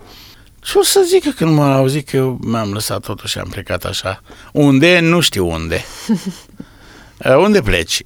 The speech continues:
Speaker 1: Asta e prima întrebare care, pe care o pui cuiva
Speaker 2: De ce pleci?
Speaker 1: Care, după aceea vine de ce pleci. Când zice cineva, „Știi, plec”,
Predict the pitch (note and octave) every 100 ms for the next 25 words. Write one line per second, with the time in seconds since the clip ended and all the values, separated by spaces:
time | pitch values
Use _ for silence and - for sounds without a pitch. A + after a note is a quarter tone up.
0 | - G#2+ D3+ B3 F3+ G3+ G3+ F#3+ F#3 F3+
1 | - C3+ B2+ - A#2+ A2+ G#2 - A2 -
2 | G2 F#2+ G2+ A2 - - - - - D#3+
3 | F#3+ F3+ G3 F#3+ G#3+ B3+ C4+ - - B2
4 | G#2+ G#2+ G#2 F#2+ - - D#2 B2+ F3 A3+
5 | G3 C3 G2+ F2 F2 - - F2+ D#2 -
6 | - - - - _ - E3+ D#3 D3+ C#3+
7 | C#3+ C3+ C3+ C#3 A2 F#2+ F#2+ - C#3 -
8 | C#3+ G#2 -